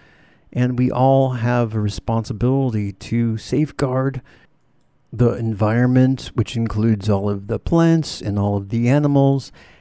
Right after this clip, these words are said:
and of course, all of us, all of us humans.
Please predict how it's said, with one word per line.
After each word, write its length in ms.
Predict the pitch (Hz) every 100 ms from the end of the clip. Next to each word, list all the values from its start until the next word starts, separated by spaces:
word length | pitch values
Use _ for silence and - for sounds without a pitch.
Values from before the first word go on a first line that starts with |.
| _
and 180 | - 123
of 160 | 120 -
course, 640 | - 113 110 104 - - - _ _ _ -
all 300 | 107 107 -
of 380 | 113 104 104 - -
us, 580 | 110 110 104 - - - _ -
all 340 | 117 117 120
of 220 | 120 113 107
us 260 | 117 117 -
humans. 680 | 123 123 117 107 107 -